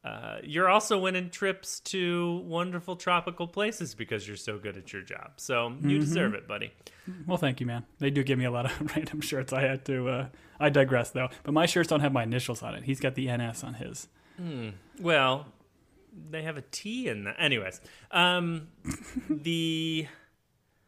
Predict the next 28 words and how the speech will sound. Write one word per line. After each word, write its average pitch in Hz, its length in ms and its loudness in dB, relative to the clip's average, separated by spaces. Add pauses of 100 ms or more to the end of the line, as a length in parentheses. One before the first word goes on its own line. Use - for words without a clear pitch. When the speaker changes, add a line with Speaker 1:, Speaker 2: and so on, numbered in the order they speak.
(760)
Speaker 1:
where 359 360 4
do 359 60 6
you 320 100 6
think 254 240 -2
the 196 80 -2
story, 185 420 2
is 285 140 0
there 349 180 6
more 240 340 6
to 220 120 -2
what's 220 180 0
gonna 208 180 4
happen 196 300 2
with 190 120 -4
this 185 180 -4
hostess? 185 560 0
Is 160 240 -6
Jade 202 500 2
going 190 300 0
to 180 40 -6
play 180 260 0
a - 40 -2
bigger 139 300 0
part 113 320 0
in 110 100 -8
all 92 220 -4
of 82 80 -16
this? - 380 -12